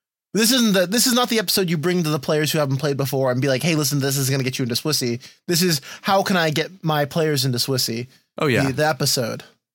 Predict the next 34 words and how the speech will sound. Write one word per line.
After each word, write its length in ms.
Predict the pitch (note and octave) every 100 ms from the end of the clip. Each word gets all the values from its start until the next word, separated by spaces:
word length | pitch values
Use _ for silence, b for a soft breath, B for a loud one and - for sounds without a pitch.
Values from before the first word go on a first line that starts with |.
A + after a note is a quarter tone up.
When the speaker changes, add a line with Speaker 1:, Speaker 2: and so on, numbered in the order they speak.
| _ _ _ _ _
Speaker 2:
How 100 | C#3+
can 140 | D3 D3+
I, 360 | C3 A#2 G2+
how 120 | A2+ A#2+
can 100 | C3
I 80 | A#2
manipulate 760 | A2+ G#2 G#2+ - G2+ F2+ F2
them 320 | F#2 F2 E2 D#2+
like 320 | F2 G2 F2+
Dune, 460 | G#2 F#2+ F#2 F2+
Frank 380 | F2+ - G#2+ G2
Herbert 360 | - F#2+ F#2 E2
style 560 | - G2 E2+ E2+ E2
into, 280 | F2 E2+ F#2
into 380 | E2+ G3+ C#3 F#2+
Speaker 1:
<laughs> 20 |
Speaker 2:
wanting 480 | F#2+ G2+ F#2+ - F#2+
to 100 | G#2
play 220 | - G#2+
Swissy? 180 | E2+ -
Speaker 1:
What 160 | F#3 G3+
should 140 | G#3
I 100 | G3+
put 220 | G3 F#3+
in 80 | F3+
their 140 | F3 D#3+
drinks 360 | D#3 E3 D#3+
to 80 | -
make 220 | D3+ D3
them 160 | C3+ D3
like 220 | C#3 C#3
Star 280 | - D3 C#3+
Wars 300 | C#3 C#3+ C#3+
more? 340 | C#3 C3 C3+